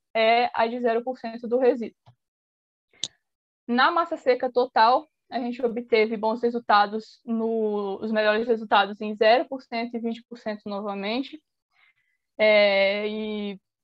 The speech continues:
a, na regressão, depois quando a gente fez, a melhor dosagem seria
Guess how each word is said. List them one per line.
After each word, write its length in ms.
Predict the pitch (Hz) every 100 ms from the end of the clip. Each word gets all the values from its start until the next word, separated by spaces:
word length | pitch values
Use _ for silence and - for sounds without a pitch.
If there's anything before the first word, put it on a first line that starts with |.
| _ _ _
a, 260 | - 214 208
na 160 | 226 220
regressão, 760 | 233 226 240 - 226 240 302
depois 360 | 233 226 220 220
quando 140 | 226
a 60 | 220
gente 140 | 240
fez, 280 | - 220 262
a 60 | 233
melhor 280 | 233 226 240
dosagem 480 | 226 233 208 247
seria 560 | 240 262 220 226 240 240